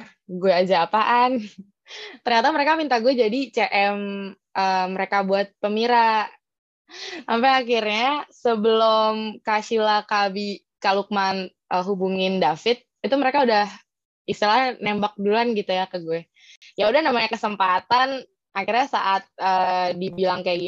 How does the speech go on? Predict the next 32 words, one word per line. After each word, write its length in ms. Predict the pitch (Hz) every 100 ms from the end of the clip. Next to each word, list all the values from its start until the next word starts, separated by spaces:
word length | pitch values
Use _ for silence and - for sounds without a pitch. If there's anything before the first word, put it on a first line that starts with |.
| 180
gitu 40 | 185
sama 480 | 180 175 175 175 175
Lukman 240 | 175 175 165
Abi 320 | 160 165 156 -
Sheila 320 | 175 170 -
setelah 480 | - 175 170 170 -
Pemira 400 | 170 160 156 156
itu, 240 | 240 262 _ _ _ -
untuk 240 | 208 196
jadi 400 | 185 190 180 185
P 160 | - 175 -
I 80 | 180
Medinfo 480 | 170 170 175 226
ya 160 | 233 160
udah 240 | 165 196 202
deh, 160 | 220 220 -
eh, 400 | _ - 175 170
lanjut 240 | 170 170 165 _
aja 400 | 165 170 175 175
akhirnya 400 | 165 175 170 165
jadi 100 | 160 160
P 60 | 151 151
I 20 |
Medinfo 400 | 151 156 156 160
saat 160 | 160 151 147
itu. 220 | - 151 156 - _ _ _ _ - - - -
Ya 80 | 196
udah 200 | 220 262
tuh, 400 | - 277 269 262 233 - _ _ -
akhirnya 720 | 190 185 196 208 208 196 185
jadi 280 | 175 190 190 190 190 190 185 _ _ _ _ _ _ 180
deputi, 880 | 185 - 170 - _ 220 247 277